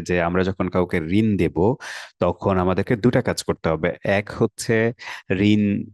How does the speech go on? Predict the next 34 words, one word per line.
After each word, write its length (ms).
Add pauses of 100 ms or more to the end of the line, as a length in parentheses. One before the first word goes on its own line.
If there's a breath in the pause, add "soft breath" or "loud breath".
(200)
কত 320
দিচ্ছি 480 (280)
এবং 240
সেটা 260
কখন 300
ফেরত 300
দেবে, 360
সে 200
জিনিসটা 340
আমাদেরকে 360
দলিলে 400
লিখে 240
রাখতে 280
হবে, 300
দলিল 320
বা 120
কাগজে 360
লিখে 340 (180)
দিতে 240
হবে। 240 (420 loud breath)
এটা 160
হচ্ছে 240
এক 220
নম্বর 200
শর্ত। 320
দ্বিতীয় 360
নম্বর 320 (100)
গুরুত্বপূর্ণ 460
শর্ত 320
হচ্ছে 380
যে 240
সাক্ষী 380
থাকতে 300
হবে। 260